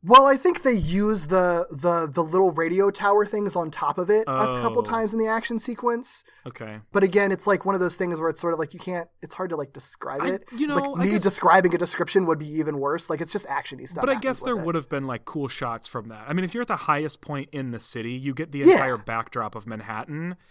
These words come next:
Speaker 2: Um,
Speaker 1: Yeah.
Speaker 2: and if you th-, this is so corny, but if you even think of just, like, going to the top of, like, Avengers Tower or going to the top of Freedom Tower in the P S four version,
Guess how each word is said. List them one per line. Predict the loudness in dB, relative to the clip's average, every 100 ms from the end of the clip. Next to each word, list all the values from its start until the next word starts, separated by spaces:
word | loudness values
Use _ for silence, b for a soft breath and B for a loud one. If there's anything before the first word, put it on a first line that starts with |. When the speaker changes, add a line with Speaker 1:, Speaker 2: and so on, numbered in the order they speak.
| b b b -4
Speaker 2:
Um, | 0 0
Speaker 1:
Yeah. |
Speaker 2:
and | 0
if | -2
you | -4
th-, | -6 -6
this | -6
is | -6
so | -6 -6
corny, | -6 -6 -6
but | -6 -6
if | -6
you | -6
even | -6 -8
think | -6 -8 -8
of | -8
just, | -8 -6
like, | -8 -8 b b b
going | -6 -4 -4
to | -6
the | -8
top | -4 0 0 -2
of, | -6 -6
like, | -10 -8
Avengers | -8 -6 -6 -6 -8 -10
Tower | -8 -6 -4 -4 -4 -4
or | -6
going | -6 -6
to |
the | -8
top | -4 -4 -4
of | -10
Freedom | -10 -8 -8
Tower | -6 -6 -4 -6
in | -8
the | -12
P | -10 -10
S | -10
four | -12 -8 -6
version, | -4 -4 -2 -4 -4